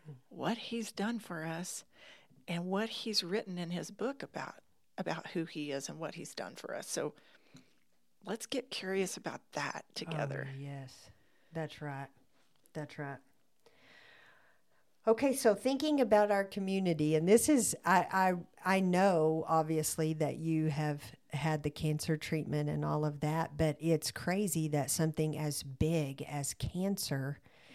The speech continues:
Speaker 1: sort of pales in comparison to some of the other issues, and you dealt with all of that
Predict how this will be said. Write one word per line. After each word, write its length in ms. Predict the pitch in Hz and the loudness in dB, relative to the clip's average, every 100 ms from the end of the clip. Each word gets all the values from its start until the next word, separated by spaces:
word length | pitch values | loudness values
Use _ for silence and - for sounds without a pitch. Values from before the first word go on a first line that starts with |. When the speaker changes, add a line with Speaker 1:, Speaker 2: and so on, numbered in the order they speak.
| - _ _ | -20 _ _
Speaker 1:
sort 320 | - - 196 | 0 6 6
of 220 | 175 151 - | 6 2 0
pales 420 | 170 180 185 180 | 0 2 2 0
in 140 | 170 | 0
comparison 800 | 160 151 147 165 190 180 - 160 | 0 -2 0 0 0 0 -2 -4
to 100 | 156 | -2
some 280 | 147 - 170 | -2 -2 0
of 120 | 170 | 0
the 200 | 156 156 | 0 -2
other 400 | 147 165 233 156 | -2 2 2 2
issues, 460 | - 220 - 208 156 | -2 -2 0 0 2
and 120 | 156 | 2
you 140 | 160 226 | 2 2
dealt 320 | 254 233 226 | 2 0 0
with 160 | 170 | -2
all 220 | 170 170 170 | 0 0 -2
of 100 | 160 | -2
that 240 | 160 147 | -2 -4